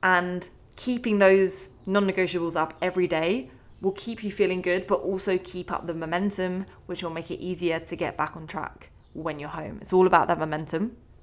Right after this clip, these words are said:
Also plan now for when you're back. So pop your workouts in the diary for when you're home, the week that you're back. Do a food shop now in advance. Like, I don't know if you do online grocery shopping, but that's what I do. And,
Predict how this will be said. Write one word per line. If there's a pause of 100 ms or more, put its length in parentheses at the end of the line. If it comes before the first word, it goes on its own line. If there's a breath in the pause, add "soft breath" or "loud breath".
(1040 loud breath)
Also
plan
now
for
when
you're
back.
So (840 loud breath)
pop
your
workouts
in
the
diary
for
when
you're
home,
the
week
that
you're
back. (420 loud breath)
Do
a
food
shop
now
in
advance.
Like,
I
don't
know
if
you
do
online
grocery
shopping,
but
that's
what
I
do.
And,